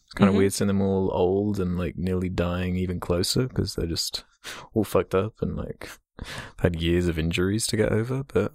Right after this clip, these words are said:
Speaker 1: I enjoyed myself. I, I give it, like, a four star.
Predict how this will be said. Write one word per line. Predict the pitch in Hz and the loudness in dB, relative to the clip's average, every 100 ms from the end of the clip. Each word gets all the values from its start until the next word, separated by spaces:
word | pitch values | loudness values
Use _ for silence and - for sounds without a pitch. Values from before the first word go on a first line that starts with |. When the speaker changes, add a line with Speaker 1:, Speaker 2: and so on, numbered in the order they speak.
| - - - | -6 -6 -2
Speaker 1:
I | 165 | 2
enjoyed | 120 98 | 4 4
myself. | 104 - 123 - | 2 2 2 2
I, | - - - - - - _ _ | -2 -2 -16 -20 -20 -20 _ _
I | 165 | 0
give | - | 4
it, | |
like, | 107 | 4
a | - | 2
four | - 113 | 4 4
star. | - - - | 6 4 2